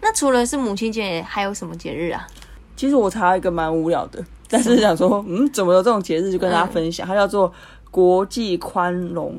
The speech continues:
Speaker 2: 日。
Speaker 1: 啊？国际宽容日？
Speaker 2: <laughs> 对，它是一九九六年十二月十二号定的。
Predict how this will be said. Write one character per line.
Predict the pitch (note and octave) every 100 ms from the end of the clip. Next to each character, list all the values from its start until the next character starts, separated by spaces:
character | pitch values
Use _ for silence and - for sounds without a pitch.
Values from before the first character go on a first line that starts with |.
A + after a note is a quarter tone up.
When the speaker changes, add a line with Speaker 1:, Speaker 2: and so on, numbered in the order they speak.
| E3
Speaker 2:
日。 | E3 D3+ F3 -
Speaker 1:
啊？ | B3+ E4+ C5 - - - G#3 F#3 A#3+
国 | D#4 D4
际 | G4 F#4
宽 | D4+ D#4+ D4
容 | C#4 A#3 A3+
日？ | C#4+ C#4+ D4
Speaker 2:
<laughs> | - -
对， | F3+ C#3+
它 | G3
是 | A#3 A#3+
一 | G#3+ B3
九 | A3+ F3+
九 | F3 D#3+ D#3
六 | F#3+ G3+
年 | D#3+ -
十 | - - E3+ -
二 | G3+ F3+
月 | G3 F3+
十 | F3
二 | E3
号 | F3
定 | F3 G3 D3+ -
的。 | -